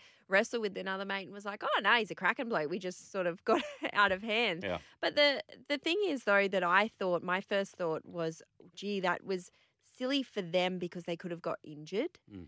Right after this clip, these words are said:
Speaker 1: So, um, that was more the, and look, obviously it's silly in general and we're not advocating for anyone to start,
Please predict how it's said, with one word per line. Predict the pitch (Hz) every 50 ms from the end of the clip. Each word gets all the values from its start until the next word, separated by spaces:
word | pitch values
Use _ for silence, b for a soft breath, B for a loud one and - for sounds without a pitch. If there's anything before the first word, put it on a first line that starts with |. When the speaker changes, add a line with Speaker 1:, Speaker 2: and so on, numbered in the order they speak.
| - _ _
Speaker 1:
So, | - - 190 185 185 180 165
um, | - 170 170 165 165 160 160 160 156 - - -
that | 180 185 -
was | 165 180 175 185
more | 170 170 165 160 160 160
the, | 151 160 156 156 156 156 160 b b b b b b
and | 226 269
look, | 277 277 226 - - _ - -
obviously | - 185 247 233 220 247 220 - 233 214 190
it's | 175 -
silly | - - 202 180 180 165 165
in | 165 165
general | 156 - 170 151 113 90 65 104 127 139
and | 165 175
we're | 175 170
not | 170 151 - -
advocating | 135 117 101 - - 175 - 180 156 101 - 135 -
for | 175 - 175
anyone | 156 156 156 160 139 92 151
to | - 175
start, | - - 170 139 - -